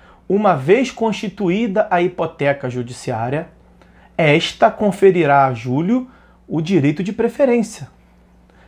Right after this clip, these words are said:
em relação a outros credores, observadas as prioridades no registro. É exatamente o que nós acabamos de ver lá do quatrocentos e noventa e cinco, parágrafo quarto. Esta lógica geral do direito de preferência,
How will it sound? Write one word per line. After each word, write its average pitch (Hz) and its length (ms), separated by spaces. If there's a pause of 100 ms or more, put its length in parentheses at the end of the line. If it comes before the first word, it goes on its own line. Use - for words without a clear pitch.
em 180 80
relação 170 640
a 202 100
outros 220 480
credores, 208 720 (480)
observadas 165 680
as - 80
prioridades 175 580
no 170 80
registro. 175 460 (440)
É 302 140
exatamente 277 540
o - 20
que 262 60
nós 240 180
acabamos 226 460
de 240 80
ver 185 380 (300)
lá 190 200
do 202 120
quatrocentos 165 580
e 160 40
noventa 139 300
e - 20
cinco, 208 680
parágrafo 190 760
quarto. - 580 (1120)
Esta 226 280
lógica 180 520
geral 165 300
do 160 100
direito 143 260
de 151 60
preferência, 190 800